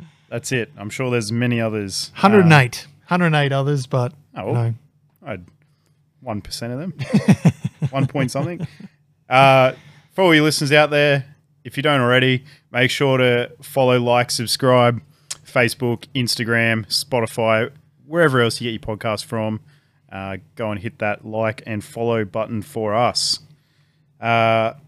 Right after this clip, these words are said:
Speaker 1: got a big show lined up, as we do every week.
Speaker 2: Every week. Every week.
Speaker 1: We're gonna be talking opening week N B A. We are
Speaker 2: Yeah,
Speaker 1: here.
Speaker 2: baby.
Speaker 1: Ladies and gentlemen, we have made it to opening week.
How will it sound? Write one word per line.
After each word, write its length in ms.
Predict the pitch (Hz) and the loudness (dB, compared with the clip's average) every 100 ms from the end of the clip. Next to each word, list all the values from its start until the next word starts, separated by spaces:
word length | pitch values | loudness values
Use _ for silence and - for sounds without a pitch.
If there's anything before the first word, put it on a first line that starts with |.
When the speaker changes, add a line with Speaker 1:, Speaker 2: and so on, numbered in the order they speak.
| _ _ _ _ _ _ | _ _ _ _ _ _
Speaker 1:
got 100 | - | 0
a 40 | 214 | 2
big 160 | 143 | 2
show 380 | - 143 143 143 127 | 4 6 8 6 2
lined 220 | 151 143 143 | -2 0 0
up, 180 | - - | 0 -4
as 120 | 170 | -6
we 60 | 123 | -4
do 100 | 110 | -2
every 200 | 110 120 | -4 -4
week. 360 | 120 269 - _ _ 302 | -6 -8 -12 _ _ -8
Speaker 2:
Every 200 | 196 127 | -4 0
week. 420 | 165 160 - - | 0 -2 -8 -12
Every 440 | 247 254 131 113 107 | -2 0 0 -2 -6
week. 380 | 104 110 - _ - | -6 -10 -18 _ -8
Speaker 1:
We're 60 | |
gonna 100 | 120 | -2
be 200 | 120 120 | 0 0
talking 540 | 113 131 123 131 113 117 - | -4 -4 -4 -2 -4 -4 0
opening 640 | 135 180 214 196 190 180 123 | 2 2 0 -2 -2 -4 -2
week 420 | 143 180 175 - _ _ | 0 0 -2 -10 _ _
N 200 | 143 170 | -4 -2
B 160 | 170 165 | 2 4
A. 360 | 160 170 139 110 - 135 | 6 6 6 2 -4 -14
We 220 | 107 143 165 | -2 4 8
are 160 | 165 | 8
Speaker 2:
Yeah, 320 | 147 156 170 | 6 6 6
Speaker 1:
here. 100 | 170 | 8
Speaker 2:
baby. 460 | 160 175 151 131 120 - _ | 6 6 6 2 0 -10 _
Speaker 1:
Ladies 480 | 123 151 160 165 147 | -4 0 2 0 0
and 160 | 147 120 | -2 -2
gentlemen, 580 | 143 156 156 147 143 139 _ _ - | 0 0 0 0 0 -4 _ _ -10
we 160 | 131 139 | -2 2
have 200 | 135 120 | 2 0
made 320 | 131 143 147 | 0 2 0
it 180 | 151 143 | -2 -6
to 140 | 127 113 | -10 -4
opening 460 | 135 131 135 127 123 | -4 -4 -4 -4 -2
week. 420 | 131 135 127 | -2 -2 -4